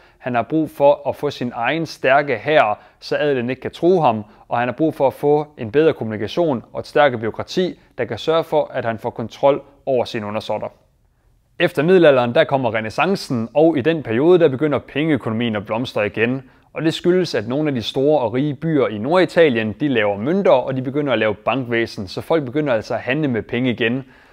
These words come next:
Og det er en kæmpe stor fordel for kongen, fordi penge, de er nemmere at transportere, end de her naturalier, jeg talte om tidligere.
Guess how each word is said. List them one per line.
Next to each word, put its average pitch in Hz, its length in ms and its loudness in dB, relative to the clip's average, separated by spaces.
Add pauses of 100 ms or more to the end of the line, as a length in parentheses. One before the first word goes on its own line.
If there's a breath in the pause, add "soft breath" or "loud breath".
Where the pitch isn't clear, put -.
(120)
Og 196 80 -2
det 202 60 6
er 190 40 2
en 156 60 -2
kæmpe 131 240 -2
stor 131 180 2
fordel 123 360 0
for - 140 -8
kongen, 160 420 0
fordi 131 260 -4
penge, 151 340 -4
de 151 220 -2
er 107 60 0
nemmere 123 340 0
at 113 60 -4
transportere, 117 720 0 (300 loud breath)
end 120 120 -6
de 156 80 2
her 139 120 2
naturalier, 117 560 2
jeg 104 120 -4
talte 127 220 -2
om 113 100 -4
tidligere. 139 580 2